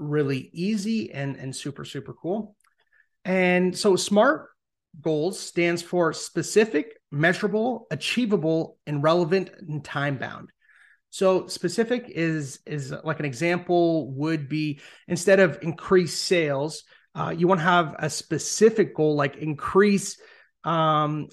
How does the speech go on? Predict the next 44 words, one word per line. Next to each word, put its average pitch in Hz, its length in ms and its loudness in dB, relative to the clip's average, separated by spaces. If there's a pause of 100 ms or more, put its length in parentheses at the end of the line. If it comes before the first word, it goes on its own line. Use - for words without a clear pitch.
a 151 100 -8
specific 190 520 2
product 175 340 0
sales 160 420 0
by 147 520 -2
twenty-five 143 520 -6
percent. - 360 -12 (800)
Measurable, 180 880 2 (200)
uh, 151 420 -2
obviously 160 440 -2
we 156 60 0
wanna 147 180 -2
be 139 100 -2
able 135 180 -4
to 123 60 -14
track 170 420 -4
it. 175 220 -2
Ca-, - 200 -4
are 160 140 4
we 165 200 2
able 170 160 4
to 139 100 -10
track 151 340 -4
that 170 120 -4
twenty-five 170 400 -4
percent 175 260 -4
growth? 190 280 0 (420)
Yeah, 160 300 -2
so - 180 -6
that's 151 200 -4
a 190 40 -4
good, 180 320 0
that's 160 160 -8
a 170 60 -6
good 180 160 -2
one. 285 160 -6 (500)
Uh, 160 440 4
is 165 160 0
it 190 80 2
achievable? 208 840 -2
Well, 175 560 2 (220)
like, 165 240 -4
if - 180 -4
you're 214 380 6